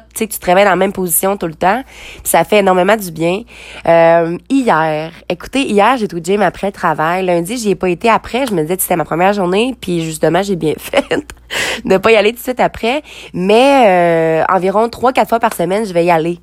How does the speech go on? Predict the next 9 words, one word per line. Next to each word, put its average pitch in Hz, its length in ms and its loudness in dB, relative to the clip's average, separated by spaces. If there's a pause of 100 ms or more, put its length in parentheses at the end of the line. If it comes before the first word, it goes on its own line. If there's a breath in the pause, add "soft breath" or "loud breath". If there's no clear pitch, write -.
(500 loud breath)
tout - 80 -2
de 185 60 -2
suite - 140 2
après, 175 800 0
euh, 151 60 -2
le 170 100 2
travail 175 460 2
parce 190 260 -2
que 208 240 -2